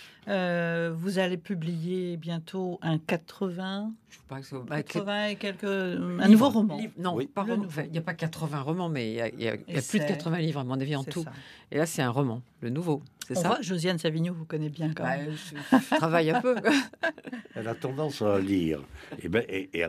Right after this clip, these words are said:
Speaker 3: et à savoir lire de très près.
Speaker 1: Ah, c-, et ça, ça vous tient à cœur, on
Speaker 3: Grâce
Speaker 1: verra.
Speaker 3: à elle, j'ai pu écrire pendant dix-huit ans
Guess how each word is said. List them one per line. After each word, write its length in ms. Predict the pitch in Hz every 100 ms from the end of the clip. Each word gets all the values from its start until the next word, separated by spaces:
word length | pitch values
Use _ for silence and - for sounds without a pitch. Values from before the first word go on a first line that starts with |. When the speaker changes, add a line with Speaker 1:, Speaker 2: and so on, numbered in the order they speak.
| - -
Speaker 3:
et 360 | 78 - -
à 100 | 82
savoir 600 | - 110 95 92 98 82 - -
lire 380 | 90 78 69 - - 76
de 160 | 82
très 200 | 80 107
près. 300 | 87 - 78 -
Speaker 1:
Ah, 280 | 196 220 170
c-, 220 | - -
et 40 | 165
ça, 160 | 170
ça 140 | - 165
vous 100 | 156
tient 180 | -
à 60 | 156
cœur, 260 | 143 143 151
on 80 |
Speaker 3:
Grâce 240 | 151 151 143
Speaker 1:
verra. 120 | 123
Speaker 3:
à 60 | 107
elle, 220 | 120 120
j'ai 320 | 90 101 85 - -
pu 180 | 107
écrire 300 | 95 - 104
pendant 280 | 92 87 85
dix-huit 1080 | 80 113 139 107 92 95 90 95 95 - 92
ans 160 | 85